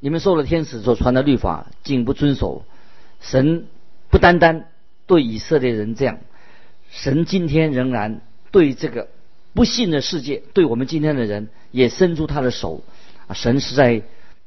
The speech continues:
很有耐性，对人很有耐性，令我们很惊奇。所以我们应当回应神对我们的呼召。今天神透过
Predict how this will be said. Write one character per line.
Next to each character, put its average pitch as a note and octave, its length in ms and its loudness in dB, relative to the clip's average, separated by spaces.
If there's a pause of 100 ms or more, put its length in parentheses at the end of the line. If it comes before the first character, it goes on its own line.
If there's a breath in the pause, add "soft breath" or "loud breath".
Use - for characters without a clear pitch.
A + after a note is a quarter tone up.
(400)
很 E3+ 160 2
有 C3+ 140 2
耐 D#3 200 -2
性， B2 260 -4
对 E3 120 6
人 A2+ 260 2
很 C3+ 160 -4
有 A#2 100 0
耐 B2 180 2
性， G#2 240 -4 (220 soft breath)
令 D#3 180 4
我 A#2 40 2
们 A#2+ 80 2
很 G#2 160 -2
惊 F3+ 220 2
奇。 - 340 -6 (360 soft breath)
所 D3 120 4
以 C3+ 40 8
我 A#2 100 4
们 A#2 140 0
应 C3+ 140 0
当 B2+ 200 0
回 A#2+ 320 6
应 E3 260 4 (200 soft breath)
神 B2 480 -2
对 D#3+ 180 12
我 G2+ 160 6
们 G#2 180 0
的 G#2 140 0
呼 - 260 -2
召。 A#2 340 2 (100)
今 D3+ 160 4
天 C3 240 4
神 A2 340 2 (180 loud breath)
透 F#3+ 200 8
过 C#3 340 0